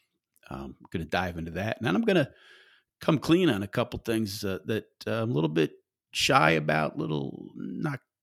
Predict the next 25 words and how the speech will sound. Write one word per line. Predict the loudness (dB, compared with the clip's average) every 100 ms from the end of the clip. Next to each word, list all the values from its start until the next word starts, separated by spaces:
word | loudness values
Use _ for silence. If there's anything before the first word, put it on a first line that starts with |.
| _ _ _ _
crazy | -2 2 2 0
about | 0 0 0 -2
being | -2 2
open | 2 0 0 -2
about, | -2 -2 -2 -2 -4
but | -2
I | 0
don't | -2 -6 -6
think | -2 -2 -2
it | -4
can | -2 -4
hurt | -4 -2 0 0 -4 _ _ _ _ _ _ _ -14
for | -12
people | -6 -4 -4 -4
to | -6
hear | -4 -2 0 0 -4
that | -8 -12 _ _ _ _ _ _ _ _ _ _ _ -6
everybody's | -4 -2 -2 -4 -4
got | -4 -6 -4
issues, | -6 -6 -8
<laughs> | -8
basically | -4 -4 -4 -4 -6 -8 -14 -20 -20 -20 _
everybody. | -6 -4 -8 -12 -16 -18 _ _ -20 _
So, | -10 -4 -4 -4 -6
uh, | -6 -8